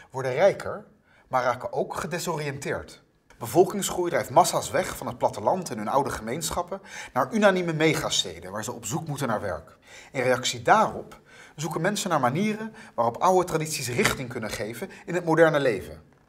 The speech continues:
Zelfs in ons moderne land leidt onzekerheid door technologie en globalisering tot een zoektocht naar de Nederlandse identiteit. We hebben discussies over het volkslied en de vlag in de Tweede Kamer.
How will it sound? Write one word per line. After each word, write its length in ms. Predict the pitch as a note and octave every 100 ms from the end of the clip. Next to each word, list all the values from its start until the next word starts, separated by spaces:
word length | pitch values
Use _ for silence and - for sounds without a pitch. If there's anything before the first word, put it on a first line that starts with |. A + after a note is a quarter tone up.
| _ - -
Zelfs 300 | C#3 F#3 C#3+
in 140 | D3
ons 580 | F#3 F#3+ - - - _
moderne 420 | G2+ B2 F3 F3+ G#2
land 440 | A2+ G3 - - _ _ - -
leidt 180 | A#2+ A#2
onzekerheid 600 | G#2+ C#3+ E3 E3 D#3 D3+
door 100 | A2
technologie 600 | G#2+ - F#2+ - D3 D#3
en 80 | A#2+
globalisering 840 | A2 G2 G2 F2 B2 D3 D#3 D#3 - - -
tot 160 | - C3+
een 100 | C3
zoektocht 580 | A#3+ A#3+ G3 - - -
naar 120 | D3
de 100 | C3+
Nederlandse 460 | C#3+ C#3 B2+ -
identiteit. 680 | A2+ A2 A2 - D#2 E2 - _ _
We 60 | -
hebben 180 | - A#2
discussies 440 | A2 - F3 E3
over 160 | C3 G2
het 100 | -
volkslied 520 | - E3 E3+ - E3
en 60 | B2
de 80 | A#2+
vlag 280 | C#3 B2
in 60 | C3+
de 60 | A#2+
Tweede 220 | A#2+ A2
Kamer. 420 | G2+ E2 D#2